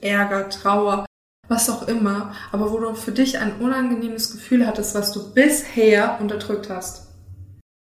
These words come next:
Und dann nimm dir mal bewusst Zeit, am besten gleich im Anschluss von der Folge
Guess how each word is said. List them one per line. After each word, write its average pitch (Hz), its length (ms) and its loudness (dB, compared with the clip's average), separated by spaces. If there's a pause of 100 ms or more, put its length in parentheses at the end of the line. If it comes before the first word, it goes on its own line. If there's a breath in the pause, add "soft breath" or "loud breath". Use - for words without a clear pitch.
(140)
Und 202 100 6
dann 208 160 4
nimm 254 220 8
dir 277 100 2
mal 226 200 2
bewusst 202 680 0
Zeit, 208 720 0 (520)
am 202 120 2
besten 269 340 4
gleich 240 320 -2
im 240 140 -8
Anschluss 220 440 -6
von 220 160 -2
der 214 120 -4
Folge 196 800 -2